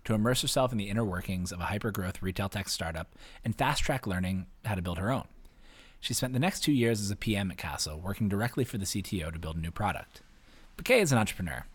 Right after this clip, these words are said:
In early twenty nineteen, she left to build SwayPay. To make SwayPay a reality, Kaya has recruited an amazing early team. There's Maggie Brain, the V P of Growth, who I mentioned. From J Crew to Bulletin, Maggie has spent the last ten years working in large corporations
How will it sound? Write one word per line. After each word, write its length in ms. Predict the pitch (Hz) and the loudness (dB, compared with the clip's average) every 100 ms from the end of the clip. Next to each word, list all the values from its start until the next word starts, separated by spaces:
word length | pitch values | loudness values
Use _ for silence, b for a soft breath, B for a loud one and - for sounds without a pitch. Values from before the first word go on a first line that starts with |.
| B B B B B | B B B B B
In 80 | 135 | 6
early 160 | 165 | 6
twenty 200 | 165 160 | 8 6
nineteen, 580 | 127 113 156 165 170 180 - | 6 4 2 2 0 -2 -4
she 160 | - | 2
left 160 | 123 117 | 2 2
to 40 | 110 | 0
build 160 | 98 | -2
SwayPay. 460 | - 85 - - - - - - - B B B | -2 -2 0 -2 -4 -20 -20 -20 -20 B B B
To 100 | - | 2
make 160 | 147 214 | 2 4
SwayPay 380 | 185 156 127 107 | 4 6 8 6
a 40 | |
reality, 540 | 95 156 214 101 95 113 - - | 6 6 4 2 -2 -6 -12 -6
Kaya 220 | 151 185 | 0 2
has 180 | 170 131 | 2 2
recruited 380 | 110 110 107 101 | 0 2 2 2
an 80 | |
amazing 400 | 95 92 90 95 | 0 0 0 -2
early 200 | 80 82 | -6 -6
team. 360 | 80 98 71 - - - b b b | -6 -6 -6 -10 -16 -20 b b b
There's 180 | - 101 | -6 0
Maggie 240 | 113 104 101 | 2 2 2
Brain, 500 | 127 131 147 151 165 | 2 2 2 -2 -4
the 60 | 101 | -2
V 100 | 107 | 0
P 140 | - | 2
of 120 | 98 - | 2 2
Growth, 220 | 120 - | 0 8
who 80 | 98 | 8
I 60 | |
mentioned. 400 | 101 131 175 202 - - B B B - | 8 -2 -4 -6 -8 -20 B B B -2
From 140 | 117 | 2
J 180 | 127 143 | 4 2
Crew 180 | - 147 | 2 2
to 40 | |
Bulletin, 460 | 123 143 165 165 - | 4 4 2 -2 -4
Maggie 280 | 120 135 156 | -2 0 0
has 100 | 151 | 0
spent 180 | - 123 | 0 -2
the 60 | 104 | 0
last 260 | 107 - | -2 2
ten 240 | - 147 160 | 8 8 8
years 260 | 113 101 | 2 0
working 280 | 95 107 120 | -2 0 0
in 100 | 104 | 2
large 240 | 104 135 | 2 2
corporations 720 | - 135 107 90 101 95 92 | 0 -2 0 -2 -2 -4 -4